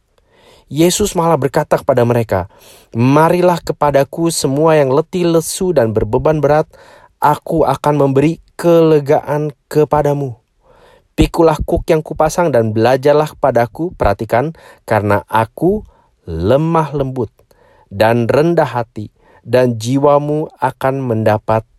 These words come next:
ketenangan." Dari Matius sebelas ayat dua puluh delapan sampai dua puluh sembilan. Seorang penulis mengatakan kelemah lembutan adalah karakter terindah seorang Kristen.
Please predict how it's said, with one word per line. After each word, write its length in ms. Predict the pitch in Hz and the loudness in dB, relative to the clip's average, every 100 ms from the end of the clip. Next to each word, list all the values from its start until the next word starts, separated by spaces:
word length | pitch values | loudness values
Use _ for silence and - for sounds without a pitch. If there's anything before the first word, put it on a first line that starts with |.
| _ _ _ | _ _ _
ketenangan." 1200 | 113 110 107 _ 104 98 92 95 95 87 76 71 87 _ _ _ _ _ _ _ _ | 0 2 2 _ -2 0 0 -2 -2 -4 -6 -14 -20 _ _ _ _ _ _ _ _
Dari 160 | - 98 | -12 -6
Matius 400 | 92 87 104 95 | -4 -4 -2 -4
sebelas 360 | 90 92 98 - | -2 0 0 -2
ayat 120 | 87 | -8
dua 160 | - 92 | -2 0
puluh 120 | 87 | 0
delapan 160 | - 90 | -2 -4
sampai 240 | - 85 | -6 -8
dua 120 | 87 82 | -8 -8
puluh 120 | 90 | -12
sembilan. 380 | - 90 78 85 _ _ _ _ _ _ _ _ _ _ _ _ _ _ _ _ - | -12 -14 -14 -14 _ _ _ _ _ _ _ _ _ _ _ _ _ _ _ _ -4
Seorang 320 | - 165 180 | 2 4 2
penulis 360 | - 143 156 - | 0 0 0 -2
mengatakan 480 | 120 110 113 127 127 | -4 -2 -2 -2 0
kelemah 360 | 117 120 113 | 0 2 0
lembutan 360 | 110 110 113 117 | 0 -2 -2 -4
adalah 320 | - 98 98 | -2 -4 -4
karakter 560 | - 117 117 - 113 110 | -4 -2 -2 -2 -4 -2
terindah 400 | 107 104 110 101 | -6 -2 -2 -2
seorang 320 | - 87 85 | -2 -6 -6
Kristen. 480 | 92 - 85 90 | -12 -12 -10 -12